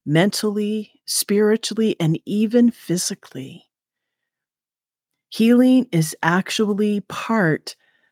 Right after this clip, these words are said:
of the natural course of life. Healing is a process. It's a journey, and perhaps even the work of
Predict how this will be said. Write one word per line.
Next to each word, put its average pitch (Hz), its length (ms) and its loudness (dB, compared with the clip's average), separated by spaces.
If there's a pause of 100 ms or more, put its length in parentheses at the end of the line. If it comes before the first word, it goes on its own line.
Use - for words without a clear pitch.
(180)
of 170 180 2
the 170 120 2
natural 180 500 2
course - 440 -4
of 190 160 -4
life. 190 560 -4 (1200)
Healing 208 400 2
is 196 240 0
a 180 60 0
process. - 1080 -6 (1200)
It's - 220 -4
a 165 80 -2
journey, 160 880 -2
and 185 160 4
perhaps 202 760 2
even 156 540 -2 (600)
the 160 100 2
work 165 600 0
of 160 160 -2